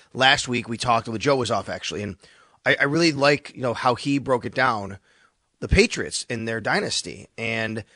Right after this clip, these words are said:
like, the different iterations is what he said. Like, they went through a certain stage, then they had to kinda replenish, went through another stage, had to replenish, went through another stage, and all the while they were winning.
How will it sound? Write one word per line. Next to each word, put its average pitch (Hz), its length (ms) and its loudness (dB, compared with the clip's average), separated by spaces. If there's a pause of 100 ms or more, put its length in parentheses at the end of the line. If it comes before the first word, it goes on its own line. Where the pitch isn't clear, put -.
(220)
like, 123 160 -2
the 127 60 -4
different 165 380 0
iterations 139 580 2
is 95 100 -10
what 104 120 -6
he 98 60 -6
said. - 360 -2
Like, 101 140 -10
they 127 120 0
went 143 180 -2
through 135 260 -2
a 107 60 -2
certain 120 280 -4
stage, - 580 -2 (240)
then 101 80 -14
they 110 80 -6
had 131 140 0
to 135 60 -2
kinda 147 220 0
replenish, 147 520 -2
went 101 140 -10
through 135 120 -4
another 151 260 2
stage, - 440 -8 (200)
had 117 140 -2
to 120 60 -8
replenish, 135 420 -4
went 123 140 -6
through 123 120 -6
another 147 240 0
stage, 80 300 -6
and 113 120 -12
all 208 200 6
the 143 80 0
while 190 280 4
they 139 80 0
were 131 100 -2
winning. 131 420 -2